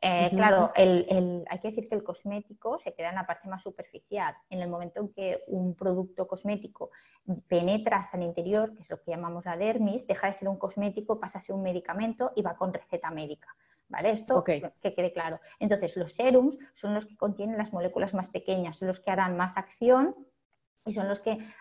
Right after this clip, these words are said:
Speaker 1: realmente debemos elegir en función del problema que queremos tratar en la piel. Entonces, yo hablo de los antioxidantes porque dentro de todos los serums, los antioxidantes son los que ofrecen, pues, mayores beneficios, que, eh,
Speaker 2: Ujú.
Speaker 1: tratan las manchas, luminosidad,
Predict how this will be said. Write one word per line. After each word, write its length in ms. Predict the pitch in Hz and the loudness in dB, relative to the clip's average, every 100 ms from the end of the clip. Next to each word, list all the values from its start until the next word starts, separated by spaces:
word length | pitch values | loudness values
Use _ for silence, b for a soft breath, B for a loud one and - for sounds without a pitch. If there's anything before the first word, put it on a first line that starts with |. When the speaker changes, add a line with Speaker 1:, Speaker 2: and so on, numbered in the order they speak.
| - | -6
Speaker 1:
realmente 800 | 190 196 180 190 196 214 220 254 | 0 2 2 2 2 2 2 0
debemos 380 | 214 180 196 208 | 2 0 0 2
elegir 580 | 196 190 220 220 269 - | 2 4 2 4 2 2
en 220 | 196 180 | 0 2
función 480 | - 190 - - 202 | -2 -4 -4 -2 2
del 320 | 220 202 - - | 4 2 0 -8
problema 440 | - 196 185 180 214 | 2 4 6 4 0
que 100 | 202 | -6
queremos 340 | - 180 190 | -4 -4 -4
tratar 320 | - 180 170 | -6 -4 -2
en 120 | 175 196 | -2 -2
la 140 | - | -4
piel. 300 | 165 156 139 - | -4 -6 -6 -6
Entonces, 520 | - 190 202 202 170 - | -2 0 0 0 -6 -2
yo 200 | 190 208 | 4 6
hablo 240 | 214 226 | 6 4
de 60 | 220 | 2
los 160 | 214 | 0
antioxidantes 680 | 220 208 214 - 240 254 247 | -4 -4 -4 0 2 4 2
porque 240 | - - 180 | -2 -6 -6
dentro 280 | 170 175 220 | -6 -2 0
de 140 | 196 | 0
todos 300 | 202 202 202 | 0 0 2
los 160 | 202 208 | 0 -2
serums, 440 | 226 220 233 269 B B - | -4 0 0 -2 B B -4
los 120 | 196 | -2
antioxidantes 640 | 202 180 - 196 180 208 | 0 -4 -6 -4 -4 -6
son 120 | - 202 | -6 -6
los 100 | - | -6
que 240 | - 202 | -2 -2
ofrecen, 520 | - - 185 - 214 220 220 B B | -2 -4 -4 0 0 -2 -6 B B
pues, 160 | 202 190 | 0 2
mayores 320 | 180 170 190 | 2 4 4
beneficios, 680 | 208 175 - 202 202 - - | 2 0 0 -2 -2 -10 -6
que, 400 | 180 170 175 175 | -2 0 0 2
eh, 640 | 180 180 170 165 170 180 | 2 2 0 -2 0 0
Speaker 2:
Ujú. 100 | 170 | 0
Speaker 1:
tratan 300 | 170 185 190 185 | 0 0 2 0
las 140 | 202 | 0
manchas, 720 | 220 226 226 220 226 220 220 | 0 0 -2 0 2 2 0
luminosidad, 800 | 202 185 190 - 208 208 208 214 | -2 -2 -4 -4 -2 0 2 0